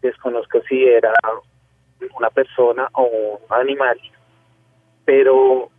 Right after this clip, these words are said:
en Bogotá, en los cerros orientales, pues eso no se ve, ¿sí? Nosotros nos miramos con,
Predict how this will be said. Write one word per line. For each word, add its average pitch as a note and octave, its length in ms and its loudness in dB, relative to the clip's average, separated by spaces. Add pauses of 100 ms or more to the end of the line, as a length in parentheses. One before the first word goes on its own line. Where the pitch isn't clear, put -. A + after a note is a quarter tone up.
(180)
en C#3 140 -2
Bogotá, C3+ 640 -4 (260)
en B2+ 160 -8
los B2 140 -10
cerros A#2+ 320 -6
orientales, B2 560 -4
pues A2 120 -8 (260)
eso A2 200 -10
no A#2 140 -2
se A2+ 140 0
ve, B2+ 220 0 (200)
¿sí? C3+ 180 -10 (1400)
Nosotros C3 380 -2
nos D3+ 160 0
miramos C#3 460 -2 (100)
con, C#3 600 -2